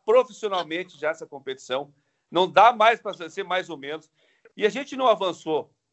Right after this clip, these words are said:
também por isso, porque vo-, realmente você sabe disso, que não tem uma, uma integração, uma associação que vá lá defender junto conosco.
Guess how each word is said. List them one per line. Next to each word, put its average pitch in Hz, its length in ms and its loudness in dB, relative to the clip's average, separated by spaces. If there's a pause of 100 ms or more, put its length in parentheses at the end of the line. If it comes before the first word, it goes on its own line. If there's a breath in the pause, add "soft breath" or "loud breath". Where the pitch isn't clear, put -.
(100)
também 175 460 -2
por 139 240 -16
isso, 185 320 -12
porque 233 320 -10
vo-, 247 200 -8
realmente 202 440 4
você 220 200 -2
sabe 180 280 6
disso, 180 220 -8
que 196 60 -18
não 208 100 -6
tem 185 200 -2
uma, 196 160 0
uma 156 220 -4
integração, 151 520 0
uma 151 100 -6
associação 135 640 0 (360)
que 208 100 -12
vá 202 160 8
lá 208 140 10
defender 208 440 -6
junto 202 220 -14
conosco. 220 440 -4